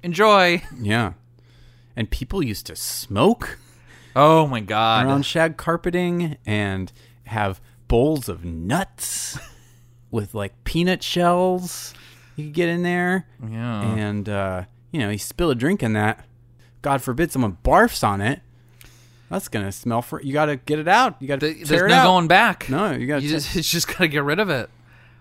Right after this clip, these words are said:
Speaker 2: You might
Speaker 1: Wow,
Speaker 2: be able to
Speaker 1: sh-
Speaker 2: hide, like, a square if you cut out the barf square and put in a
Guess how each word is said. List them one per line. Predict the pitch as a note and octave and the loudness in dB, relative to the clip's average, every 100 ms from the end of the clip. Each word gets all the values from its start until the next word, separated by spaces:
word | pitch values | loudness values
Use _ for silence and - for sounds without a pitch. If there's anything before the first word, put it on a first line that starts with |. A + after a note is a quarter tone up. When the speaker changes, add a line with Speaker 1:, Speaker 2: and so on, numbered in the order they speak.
| - _ - | -20 _ -2
Speaker 2:
You | D3 | 2
might | |
Speaker 1:
Wow, | D#3+ | 4
Speaker 2:
be | F#3+ | 4
able | E3 D#3 | 4 2
to | |
Speaker 1:
sh- | C3 - - | 0 -8 -2
Speaker 2:
hide, | D3 D3+ D3+ | 2 2 2
like, | B2+ | -2
a | A2+ | -4
square | - - B2+ D3 A2+ | -8 -6 -2 0 0
if | G#2 | -2
you | A2+ | -10
cut | - B2 | -8 -2
out | B2 B2+ | -2 -2
the | A2 | -6
barf | G2+ F#2+ F#2+ | -4 -4 -6
square | - G2 F#2+ G#2+ | -10 -8 -6 -4
and | G2 - | -6 -8
put | A#2+ G#2+ | -8 -6
in | G2 | -6
a | F2+ | -8